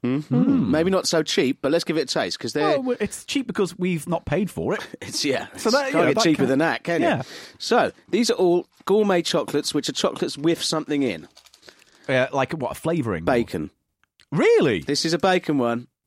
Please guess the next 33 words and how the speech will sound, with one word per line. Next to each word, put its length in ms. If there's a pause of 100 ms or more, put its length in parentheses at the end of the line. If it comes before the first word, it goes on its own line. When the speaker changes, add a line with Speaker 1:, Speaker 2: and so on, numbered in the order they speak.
Speaker 2:
Are 60
there 100
different 240
types 200
of 80
flavours 240
in 60
each 140
one? 240
Or 40
Speaker 1:
Yes. 160
Speaker 2:
is 60
it 40
all, 180
or 100
Speaker 1:
You've 60
Speaker 2:
they 80
Speaker 1:
got 60
Speaker 2:
all 60
Speaker 1:
bacon. 180
Speaker 2:
bacon? 200
Speaker 1:
Let's 120
go 160
see 240
what 120
we've 120
got 160
in 60
here. 80
Speaker 2:
All 60
right, 120
Speaker 1:
We've 0
got 60